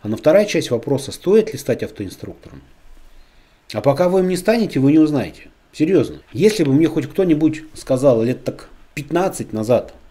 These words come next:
я бы никогда не поверил. Я себя видел кем угодно, но только не автоинструктором, преподавателем, где я сейчас прихожу домой и проверяю домашние задания. Я проверяю домашние задания.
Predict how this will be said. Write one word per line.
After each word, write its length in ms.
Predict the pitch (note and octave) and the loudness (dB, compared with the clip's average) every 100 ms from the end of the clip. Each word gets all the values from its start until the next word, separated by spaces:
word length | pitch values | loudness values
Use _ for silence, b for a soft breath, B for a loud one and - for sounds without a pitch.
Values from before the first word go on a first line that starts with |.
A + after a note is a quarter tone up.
| - | -10
я 140 | G#2 | -4
бы 80 | C3 | 2
никогда 340 | D#3 D#3 E3 D#3+ | 2 2 0 2
не 120 | D3+ | 2
поверил. 440 | C#3+ D3 A2 - | 0 -2 -4 -6
Я 140 | G#2+ C3+ | -4 -4
себя 240 | D3+ E3 | -2 0
видел 280 | F3+ F3+ G#3 | 0 -2 -6
кем 340 | - A3 G3 | -4 -4 0
угодно, 380 | F3 D#3+ F3 E3 | 0 2 0 2
но 200 | C#3 C3+ | 2 2
только 280 | C3+ C3+ C#3 | 2 0 0
не 140 | A#2 | -2
автоинструктором, 880 | A2+ - A2+ A2 - C#3 C3+ G#2 F#2+ b b b b _ _ | -2 -4 -6 -6 -4 -4 -2 -6 -6 b b b b _ _
преподавателем, 840 | - D3+ E3+ D3+ C3 C#3 D3 A#2 G#2+ | -6 -2 0 2 2 0 -2 -4 -4
где 220 | G#2 C3+ | 0 2
я 60 | C3 | 2
сейчас 280 | A#2+ C3+ | -2 -4
прихожу 440 | - C3 C3+ C3 C3 | -2 -2 -2 -4 -2
домой 320 | A#2 C3 C#3+ | -2 0 0
и 20 | |
проверяю 480 | A#2 A2+ A2+ C3 C3+ | -2 -2 0 2 0
домашние 460 | A2 A2 A#2+ - G#2 | 0 -4 -4 -8 -8
задания. 360 | A2 F#2 E2 - | -8 -10 -12 -10
Я 260 | G2+ B2+ | -4 -4
проверяю 480 | G#3+ B2 A2+ A#2+ D3 | -2 -2 0 0 0
домашние 440 | A2 A#2 C3+ - G#2+ | 0 -2 -4 -6 -10
задания. 340 | A2+ G#2 F2 | -8 -10 -12